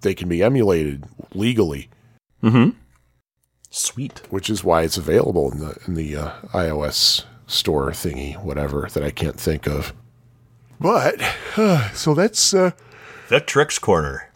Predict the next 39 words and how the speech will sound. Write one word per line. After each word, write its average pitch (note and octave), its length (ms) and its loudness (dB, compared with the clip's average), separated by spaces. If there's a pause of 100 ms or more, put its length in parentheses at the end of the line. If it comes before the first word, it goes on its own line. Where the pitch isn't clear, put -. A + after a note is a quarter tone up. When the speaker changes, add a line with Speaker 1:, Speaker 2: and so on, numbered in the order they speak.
(160)
Speaker 1:
<sighs> F#3 440 4 (420)
that's F3+ 220 0
what D3 100 2
I D#3 80 4
was C3 220 0
doing. B2 440 2
Uh, A#2+ 220 2
I A2 120 2
was A2 200 -2
playing G#2+ 280 -2
some, F#2+ 280 -4
uh, E2 220 -2
Vectrex F#2 560 0
and, G#2+ 80 2
of F#2+ 100 0
course, G2+ 220 4
playing G2+ 300 2
the F2 60 0
two G2+ 300 2
games, F#2+ 440 2 (120)
um, E2 280 0 (220)
about F#2+ 440 0
which - 300 2
we G2 120 4
will F#2 140 4
be E2+ 200 -2
talking F#2 420 -2
about D#2+ 360 0 (640)
in, F2+ 200 0
uh, D2+ 200 -2
Speaker 2:
Mo- G2 140 0
Speaker 1:
the F2+ 240 0
seventy-tooth F2 760 0
episode, D#2 520 -2
which D2+ 180 -4
is C2+ 160 -4
this - 220 -2
one. C2+ 200 -4 (640)
Speaker 2:
Momentarily. F2+ 960 0